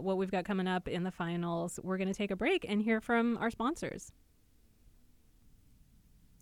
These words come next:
This episode of For the Win is brought to you by Full Sail University's Dan Patrick School of Sportscasting.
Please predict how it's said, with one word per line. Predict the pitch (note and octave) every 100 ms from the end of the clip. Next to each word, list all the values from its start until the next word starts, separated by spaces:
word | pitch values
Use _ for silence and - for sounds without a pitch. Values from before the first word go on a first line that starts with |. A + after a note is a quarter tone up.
| - - - - -
This | A3 D4+
episode | B3 G#3 - F3 -
of | F3
For | G#3
the | G#3+
Win | G3 F3 F3+
is | F#3 F#3
brought | G3+ -
to | A#3
you | G3
by | F3+ E3+
Full | - B3
Sail | B3+ A3 G3+
University's | F#3+ F#3 E3+ F3+ - E3+ F3 -
Dan | G#3+ A3+
Patrick | A3+ G#3 F#3+
School | - F#3+
of | F3
Sportscasting. | - - E3 - - - - -